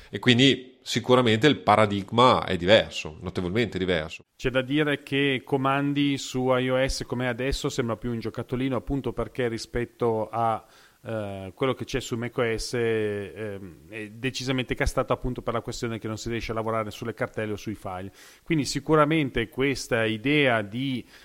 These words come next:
Speaker 2: eh, avere dei comandi rapidi per tutti i propri dispositivi che possono passare da uno all'altro, dall'iPhone all'iPad al Mac, e si sincronizzano in automatico, sicuramente è una bella apertura, eh, che permette, eh,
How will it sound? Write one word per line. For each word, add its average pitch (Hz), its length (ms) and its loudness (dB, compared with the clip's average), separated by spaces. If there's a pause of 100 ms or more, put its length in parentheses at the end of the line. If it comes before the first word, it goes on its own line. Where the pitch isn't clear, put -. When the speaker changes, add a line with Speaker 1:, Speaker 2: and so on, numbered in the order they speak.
(120)
Speaker 2:
eh, 113 80 -6
avere 107 840 0
dei 113 280 -6
comandi 147 420 2
rapidi 135 560 2
per 113 220 2
tutti 147 500 -4
i 127 80 -6
propri 151 380 4
dispositivi 120 720 -6
che 110 140 -6
possono 123 380 -4
passare 123 300 -2
da 113 60 -2
uno 139 180 0
all'altro, 120 460 0
dall'iPhone 101 640 -6
all'iPad 104 480 -6
al 104 140 -4
Mac, 113 500 -6 (280)
e 143 140 -2
si 147 180 -4
sincronizzano 143 840 0
in 135 140 -2
automatico, 120 800 -2
sicuramente 135 560 0
è 113 40 0
una 110 180 -2
bella 120 320 0
apertura, 123 680 0 (380)
eh, 120 340 -2
che 147 120 0
permette, 143 560 0
eh, 113 1120 -2